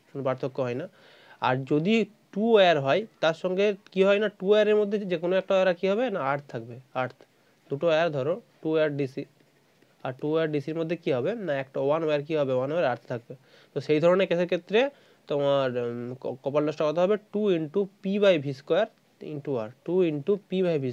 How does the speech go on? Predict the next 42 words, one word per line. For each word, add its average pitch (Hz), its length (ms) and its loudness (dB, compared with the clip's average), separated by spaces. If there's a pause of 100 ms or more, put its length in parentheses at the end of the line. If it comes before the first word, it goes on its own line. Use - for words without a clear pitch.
square 160 220 -2
into 143 140 -4 (140)
R। - 20 -10 (400)
এই 139 60 0 (100)
তিনটে 160 260 0 (100)
পয়েন্ট 147 280 0
very, 127 160 0
very 147 200 2
important, 135 300 -4
তোমরা 143 180 -6
একটু 143 200 -8
মনে 120 180 -6
রাখ-, 123 300 -14
মনে 131 200 -6
রেখো, 120 200 -10
ঠিক 175 120 -2
আছে? 143 100 -8 (840)
Two 180 120 0 (100)
into 143 200 -2 (540)
P - 20 -20 (220)
by 147 200 0
V - 20 -4 (140)
square 143 240 -4
into 135 140 -8 (120)
R। - 20 -20 (1040)
ঠিক 143 180 -6
আছে? 196 120 -2
আহ, 117 1400 -10 (100)
টু 175 140 0
ওয়্যার 151 280 4
ডিসি, 151 300 -2 (460)
তার 139 180 0
সঙ্গে 165 200 0
দু-, 156 380 -2
দুটো 151 160 -4
ওয়্যারের 170 220 4
মধ্যে 175 220 0
একটা - 160 -6
ওয়্যার 165 220 2
কী 185 120 2
হবে? 285 200 4 (220)
না, 147 60 -2